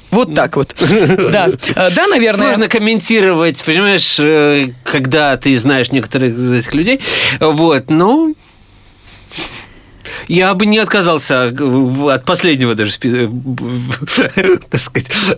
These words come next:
Speaker 2: в этом графике.
Speaker 1: Да, но меня совершенно,
Speaker 2: Последнего места.
Speaker 1: например, не удивила четвертая позиция Светланы Ходченковой, э, миллион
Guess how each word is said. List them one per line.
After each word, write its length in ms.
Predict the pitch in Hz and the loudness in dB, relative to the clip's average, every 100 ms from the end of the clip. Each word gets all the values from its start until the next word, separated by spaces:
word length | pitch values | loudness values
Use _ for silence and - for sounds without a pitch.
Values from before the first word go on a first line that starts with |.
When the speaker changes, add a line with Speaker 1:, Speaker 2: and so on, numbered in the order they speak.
| - | -4
Speaker 2:
в 160 | 123 | 0
этом 220 | 117 123 120 | 0 2 0
графике. 440 | 117 98 - 95 | 0 -2 -8 -4
Speaker 1:
Да, 380 | 87 117 214 165 | 0 2 2 2
но 560 | 170 220 208 180 180 180 | 2 2 2 2 0 0
меня 560 | 175 180 180 190 208 | 0 0 2 2 2
совершенно, 360 | 196 202 220 170 | 0 0 0 2
Speaker 2:
Последнего 240 | 180 147 | 2 2
места. 260 | 127 - 123 | 0 -2 -2
Speaker 1:
например, 360 | 208 240 240 | 0 2 2
не 120 | 226 233 | 2 2
удивила 480 | 202 233 220 185 | 2 2 2 0
четвертая 420 | 175 - 202 170 170 | 0 -2 -2 0 0
позиция 440 | 190 180 185 175 | 0 0 0 0
Светланы 380 | 170 170 190 180 | -2 0 0 0
Ходченковой, 680 | - 277 - 185 165 156 151 | 0 0 0 0 0 2 2
э, 320 | 127 143 139 135 | 2 2 2 0
миллион 880 | 135 147 139 156 170 175 170 143 | -2 0 2 2 2 2 0 -2